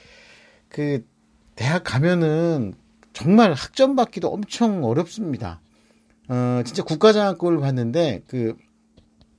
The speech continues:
사소한 데에서 너무 학점이 안 나와가지고 <laughs> 밀렸다는 소리 나오고 막 그렇게 얘기 나옵니다.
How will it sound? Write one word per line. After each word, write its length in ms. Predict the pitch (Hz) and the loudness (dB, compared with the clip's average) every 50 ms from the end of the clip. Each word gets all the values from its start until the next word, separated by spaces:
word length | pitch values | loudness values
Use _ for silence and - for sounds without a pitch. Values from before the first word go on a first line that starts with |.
| _ _ _ _ _ - - - - - _ | _ _ _ _ _ -20 -20 -20 -20 -20 _
사소한 500 | - - 185 185 - 214 214 202 196 175 | 0 2 2 4 6 4 4 4 4 2
데에서 300 | 175 165 151 131 147 147 | 2 2 2 2 2 -2
너무 380 | 113 110 120 165 202 220 208 | 0 0 2 4 6 6 6
학점이 380 | 185 147 139 - - 190 165 135 - - | 4 0 -4 -6 -6 -4 -4 -4 -2 -2
안 140 | 160 139 131 | -2 -2 -2
나와가지고 720 | 127 - - 185 165 - - 165 156 - - 160 143 - - - - - | -2 2 2 2 2 2 0 -2 -2 -2 -4 -8 -10 -10 -14 -20 -16 -14
<laughs> 180 | - 190 - - | -14 -14 -8 -6
밀렸다는 640 | - 180 139 - 180 185 180 185 - 196 180 - 165 | -6 -6 -4 -2 -2 -2 -2 -2 -2 -2 -2 -2 -2
소리 320 | 165 170 - - 160 165 143 | -4 -8 -6 -6 -6 -6 -4
나오고 440 | - 135 139 127 123 120 113 135 127 - - - - - - _ | -4 -6 -6 -4 -6 -8 -10 -14 -16 -16 -20 -20 -20 -20 -8 _
막 160 | 135 135 - | -4 -4 -2
그렇게 280 | - 160 151 - 160 139 | -2 -2 -2 0 0 0
얘기 200 | 127 120 127 131 | 0 0 0 -2
나옵니다. 500 | 120 98 82 82 87 85 78 78 69 | -2 -4 -6 -8 -10 -12 -12 -12 -14